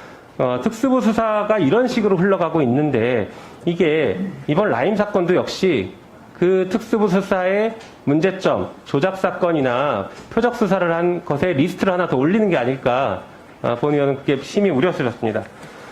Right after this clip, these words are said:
자, 그러면 이렇게 특수부 수사가, 어, 특정 표적 수사나 끼워 맞추기 수사를 하는, 혹은 기우제식 수사라고도 하는데, 이렇게 하는 몇 가지 공식들, 공통점들이 있습니다.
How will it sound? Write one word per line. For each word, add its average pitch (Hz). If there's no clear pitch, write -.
자, -
그러면 190
이렇게 151
특수부 214
수사가, 156
어, 135
특정 220
표적 220
수사나 139
끼워 220
맞추기 208
수사를 180
하는, 135
혹은 185
기우제식 185
수사라고도 156
하는데, 135
이렇게 190
하는 202
몇 123
가지 185
공식들, 170
공통점들이 156
있습니다. 107